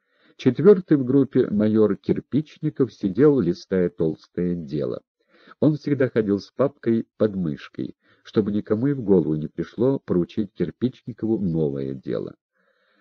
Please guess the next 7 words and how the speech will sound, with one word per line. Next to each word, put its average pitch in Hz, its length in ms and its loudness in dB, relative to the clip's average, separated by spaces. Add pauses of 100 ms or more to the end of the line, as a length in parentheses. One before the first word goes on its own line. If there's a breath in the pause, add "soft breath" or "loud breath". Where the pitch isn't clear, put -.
Преступления, 151 840 4
над 113 260 2
раскрытием 104 920 2
которых 82 480 -4
он 87 200 -2 (380)
работал, 151 680 2 (260)
отличались 131 800 -2